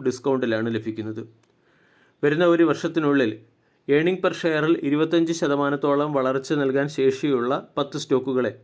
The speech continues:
പ്രമുഖ ബ്രോക്കേജായ ഗോൾഡ്മാൻ സാൻസ് റെക്കമെൻഡ് ചെയ്യുന്നുണ്ട്. രണ്ടായിരത്തി ഇരുപത്തഞ്ച് ഇരുപത്തേഴ് ഫിനാൻഷ്യൽ ഇയറിൽ ഈ കമ്പനികളുടെ ആർ ഒ ഇയിൽ ഇരുപത്തഞ്ച് ശതമാനം വളർച്ചയും earning per share-ിൽ ഇരുപത്തിമൂന്ന് ശതമാനത്തോളം വളർച്ചയുമാണ് ഗോൾഡ്മാൻ സാൻസ് പ്രതീക്ഷിക്കുന്നത്. കൂടാതെ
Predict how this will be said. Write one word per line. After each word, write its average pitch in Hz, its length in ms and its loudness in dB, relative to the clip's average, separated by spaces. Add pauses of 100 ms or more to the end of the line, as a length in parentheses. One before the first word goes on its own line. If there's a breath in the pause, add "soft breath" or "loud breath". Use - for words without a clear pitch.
(100)
പ്രമുഖ 135 280 -2
ബ്രോക്കേജായ 131 680 -2
ഗോൾഡ്മാൻ 127 520 -4
സാൻസ് 120 400 -10 (160)
റെക്കമെൻഡ് 113 380 -4
ചെയ്യുന്നുണ്ട്. 104 440 -6 (920 soft breath)
രണ്ടായിരത്തി 165 380 2
ഇരുപത്തഞ്ച് 165 460 4
ഇരുപത്തേഴ് 151 540 2
ഫിനാൻഷ്യൽ 143 460 -2
ഇയറിൽ 127 240 2 (160)
ഈ 143 80 -2
കമ്പനികളുടെ 143 640 0 (160)
ആർ 123 220 2
ഒ 139 120 4
ഇയിൽ 147 320 4
ഇരുപത്തഞ്ച് 139 480 -2
ശതമാനം 131 500 -4
വളർച്ചയും 123 500 -2 (140)
earning 147 260 -2
per 156 180 -2
share-ിൽ 139 320 -2
ഇരുപത്തിമൂന്ന് 147 640 -2
ശതമാനത്തോളം 127 680 -2
വളർച്ചയുമാണ് 117 720 -2
ഗോൾഡ്മാൻ 123 520 -2
സാൻസ് 113 360 -6
പ്രതീക്ഷിക്കുന്നത്. 107 680 -8 (800 soft breath)
കൂടാതെ 135 380 0